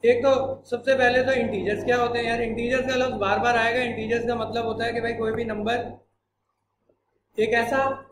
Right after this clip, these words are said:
होल नंबर जिसके साथ साइन हो, ठीक है, वो इंटीजर्स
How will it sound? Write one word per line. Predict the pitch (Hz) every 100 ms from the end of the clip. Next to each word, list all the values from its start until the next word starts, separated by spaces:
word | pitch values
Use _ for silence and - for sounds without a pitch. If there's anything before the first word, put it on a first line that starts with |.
| _ _ _ _ _
होल | 220 247 247
नंबर | 240 240 247
जिसके | 226 254
साथ | 233 247 -
साइन | 190 202 240
हो, | 269 269 - _ _ _ _ _ _ _ _ _ _ -
ठीक | 202 240
है, | 208 - 82 - _ _ _ _ _ _
वो | 233
इंटीजर्स | 233 226 214 214 -